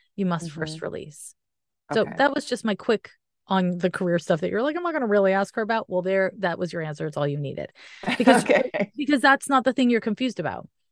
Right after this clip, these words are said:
Speaker 1: It's
Speaker 2: Right.
Speaker 1: like, lots of details you're confused about, but it's not like
Speaker 2: Yeah.
Speaker 1: you're not confused. When it
Speaker 2: Yeah.
Speaker 1: comes to the intimacy stuff, you haven't let go of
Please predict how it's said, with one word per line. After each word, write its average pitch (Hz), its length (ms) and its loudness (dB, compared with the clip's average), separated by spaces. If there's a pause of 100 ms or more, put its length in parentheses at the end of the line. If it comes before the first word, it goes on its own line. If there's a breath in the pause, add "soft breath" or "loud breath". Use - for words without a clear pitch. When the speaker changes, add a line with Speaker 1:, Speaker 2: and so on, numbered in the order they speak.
(140)
Speaker 1:
It's 160 100 8
Speaker 2:
Right. 277 180 4
Speaker 1:
like, 226 180 2 (160)
lots 277 200 0
of 180 60 0
details 175 420 0
you're 143 80 -4
confused - 400 -10
about, - 240 -14
but 208 120 2
it's - 160 -4
not 262 160 2
like 151 100 4
Speaker 2:
Yeah. 139 180 -2 (240)
Speaker 1:
you're 240 180 -2
not 233 160 2
confused. - 480 -6 (540 loud breath)
When 240 160 4
it - 40 0
Speaker 2:
Yeah. - 40 -6
Speaker 1:
comes 302 300 -6
to 285 100 0
the 220 120 -6
intimacy 247 640 -2
stuff, - 400 0 (200)
you 277 240 2
haven't 285 200 4
let 226 140 4
go 190 360 6
of 170 360 2